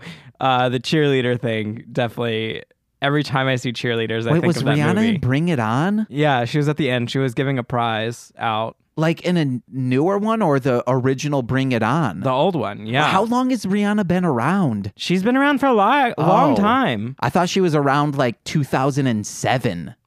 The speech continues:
Speaker 1: She's been around for years.
Speaker 2: Okay. Hey, Rihanna,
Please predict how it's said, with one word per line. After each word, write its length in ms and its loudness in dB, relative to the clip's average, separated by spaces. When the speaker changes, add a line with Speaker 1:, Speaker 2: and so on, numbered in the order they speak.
Speaker 1:
She's 300 -2
been 180 0
around 460 2
for 120 0
years. 840 -2
Speaker 2:
Okay. 680 0
Hey, 160 2
Rihanna, 760 0